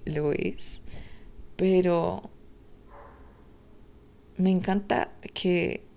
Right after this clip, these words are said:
sigues en el asiento de al lado conmigo, disfrutándonos, pero también disfrutando del paisaje que estamos viendo.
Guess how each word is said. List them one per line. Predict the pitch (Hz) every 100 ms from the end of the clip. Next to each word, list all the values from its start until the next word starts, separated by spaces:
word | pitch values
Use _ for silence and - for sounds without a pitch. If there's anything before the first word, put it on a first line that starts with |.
| - - -
sigues | - - 190 175 196 196 - - - - - - - - - -
en | 185 185
el | 175
asiento | 165 - 165 - 180
de | 185
al | 165
lado | 160 160 165 -
conmigo, | - 160 160 165 - - - - - - - - - - - - - - - - - - - - - 175 -
disfrutándonos, | 190 190 180 175 185 202 220 220 196 190 - - - - - - - - - - -
pero | 196 190
también | 190 180 175
disfrutando | 185 180 196 190 185 175 175 180
del | 180 175
paisaje | - 165 165 175 180 190 - -
que | -
estamos | - 185 175 175
viendo. | 185 175 175 190